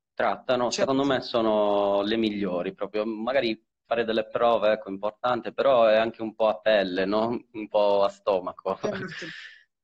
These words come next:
Speaker 2: Eh,
Speaker 1: Però
Speaker 2: quello che dici, cioè, in una parola, secondo me la cosa più difficile da trovare in una persona è la costanza, soprattutto sui social, se non sei costante, veramente
Speaker 1: È... un
Speaker 2: non
Speaker 1: casino, sì.
Speaker 2: è un casino.
Speaker 1: È finita.
Speaker 2: È sempre più veloce, sempre più,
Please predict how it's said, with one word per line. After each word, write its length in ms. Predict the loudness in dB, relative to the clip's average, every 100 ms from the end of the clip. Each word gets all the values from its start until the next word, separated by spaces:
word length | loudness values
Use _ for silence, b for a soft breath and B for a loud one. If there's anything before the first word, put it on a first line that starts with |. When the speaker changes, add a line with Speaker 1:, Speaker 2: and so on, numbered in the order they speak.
| _ _ _ _ -2
Speaker 2:
Eh, 440 | 2 2 2 -2
Speaker 1:
Però 460 | 0 4 4 4 2
Speaker 2:
quello 160 | 2
che 100 | 0
dici, 480 | -2 -2 -4 -6 -12
cioè, 180 | -4 -2
in 160 | -2 -2
una 160 | -4
parola, 340 | -2 0 0 0
secondo 340 | -4 -6 -8
me 120 | -4
la 80 | -4
cosa 220 | -4 -8
più 140 | -10 -10
difficile 540 | -10 -10 -8 -6 -4
da 60 | -6
trovare 280 | -6 -6 -6
in 60 |
una 140 | -8 -10
persona 500 | -8 -6 -4 -4 -6
è 0 |
la 120 | -12
costanza, 680 | -10 -8 -8 -6 -6 -6 -8
soprattutto 340 | -12 -12 -10 -8
sui 140 | -6
social, 680 | -6 -4 -4 -4 -2 -4 -4 B B B
se 180 | -8 -6
non 140 | -4
sei 200 | -4 -4
costante, 1120 | -4 -2 -2 -2 -4 -4 -8 -6 -6 -6 -10 _
veramente 640 | -10 -8 -6 -8 -10 -6 -2
Speaker 1:
È... 140 | -2
un 40 | -4
Speaker 2:
non 40 |
Speaker 1:
casino, 580 | -6 -10 -8 -10 -10 -16 _ _
sì. 320 | -16 -10 -10 -12 _
Speaker 2:
è 80 | -14
un 120 | -14
casino. 340 | -14 -16 -16 -18
Speaker 1:
È 40 |
finita. 440 | -12 -8 -8 -10 -16 _ _ _
Speaker 2:
È 120 | -10
sempre 640 | -8 -4 -4 -4 -6 -6
più 200 | -6 -6
veloce, 600 | -4 -4 -2 -4 -4 -6
sempre 500 | -6 -6 -8 -8 -8
più, 520 | -8 -8 -6 -4 -6